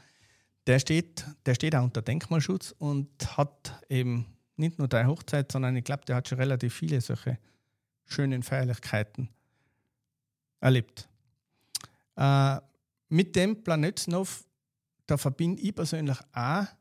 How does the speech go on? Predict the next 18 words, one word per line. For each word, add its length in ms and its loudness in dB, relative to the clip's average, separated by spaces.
wahrscheinlich 460 2
eine 200 0
von 160 0
meinen 240 2
frühesten 460 -4
Kindheitserinnerungen, 1000 0
weil 180 4
im 140 0
Jahr 140 0
neunzehnhunderteinundachtzig 1000 0
ist 160 0
das 160 0
Wirtschaftsgebäude 760 -4
abbrennt. 520 -10
Und 180 2
wir 200 4
haben 280 2
damals 760 0